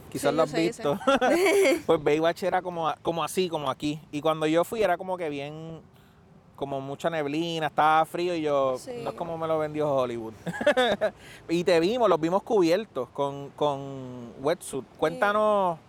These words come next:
Speaker 1: cuéntanos un poco de esa experiencia.
Speaker 2: Bueno, yo nunca había surfeado con wetsuit y fue como que un shock al principio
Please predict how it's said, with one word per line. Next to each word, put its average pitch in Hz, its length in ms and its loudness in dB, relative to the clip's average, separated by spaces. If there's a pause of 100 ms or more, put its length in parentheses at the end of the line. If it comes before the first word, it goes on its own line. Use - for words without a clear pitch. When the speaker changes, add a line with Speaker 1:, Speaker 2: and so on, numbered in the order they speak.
(340)
Speaker 1:
cuéntanos 185 340 -2
un 196 100 -6
poco 180 180 -2
de 170 80 2
esa 175 80 -4
experiencia. 123 640 -4 (280)
Speaker 2:
Bueno, 247 480 -2 (300)
yo 254 120 -2
nunca 269 220 -2
había 262 160 2
surfeado 262 320 -2
con 247 140 -4
wetsuit 240 500 -2
y 247 140 -4
fue 233 180 -4
como 247 340 -6
que 226 380 -2
un 233 400 -4
shock 247 340 0
al 233 140 0
principio 233 960 -4